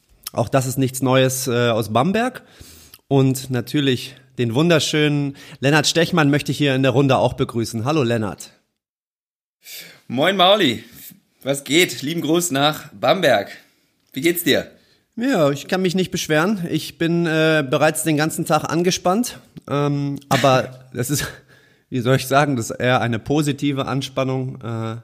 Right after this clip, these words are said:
Speaker 1: weil wir haben hier heute ja einen richtigen Profi zu Gast, ne?
Speaker 2: <laughs> Ja, ja, äh, definitiv, äh, Profi, äh, was Sprache, Moderation,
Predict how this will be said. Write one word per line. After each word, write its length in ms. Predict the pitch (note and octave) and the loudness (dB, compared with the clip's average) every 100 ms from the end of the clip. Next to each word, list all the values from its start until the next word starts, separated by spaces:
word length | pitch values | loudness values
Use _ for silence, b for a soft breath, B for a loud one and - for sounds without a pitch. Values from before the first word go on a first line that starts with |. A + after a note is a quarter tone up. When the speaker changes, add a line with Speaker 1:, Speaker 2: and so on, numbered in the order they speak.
| _ b b b - | _ b b b -6
Speaker 1:
weil 280 | A2 B2+ | 0 2
wir 160 | B2+ C3 | 4 4
haben 180 | C3 D3+ | 2 2
hier 140 | C#3+ | 2
heute 220 | C#3 D3 D3+ | 0 0 0
ja 180 | C#3+ | 2
einen 100 | C#3 | 0
richtigen 420 | C3+ C#3 - D3 C#3 | -2 -4 -2 -2 0
Profi 400 | D#3+ E3+ D3 C3 | 4 4 4 2
zu 180 | B2+ F#2+ | 0 -2
Gast, 380 | F#2+ - - | -4 -6 -10
ne? 220 | D#2+ D3+ G#3 B B B _ _ _ _ - | 0 0 0 B B B _ _ _ _ -16
Speaker 2:
<laughs> 460 | - A2 D3 - | -8 -8 -8 -8
Ja, 300 | B2 A#2+ - - _ - | -2 -2 -2 -14 _ -2
ja, 200 | B2 - B B B | -2 -4 B B B
äh, 280 | G#2+ A2+ A#2 | 0 2 2
definitiv, 680 | C3+ D3 C#3 C#3 D#3 F3 E3 | 2 2 2 2 0 0 0
äh, 320 | - C3 - | -4 -4 -6
Profi, 600 | A#2+ - F3+ F3 F3+ F#3 B B B B | -6 -2 0 0 -2 -4 B B B B
äh, 260 | - B2 C3 | -10 -6 0
was 200 | B2 - | 0 0
Sprache, 640 | - - C#3 C#3+ D3 D3 | -4 -4 0 0 2 0
Moderation, 960 | C3+ C#3 B2+ A#2+ - B2+ B2 B2 A#2+ A#2 | 0 0 2 2 0 -2 -2 -2 -6 -10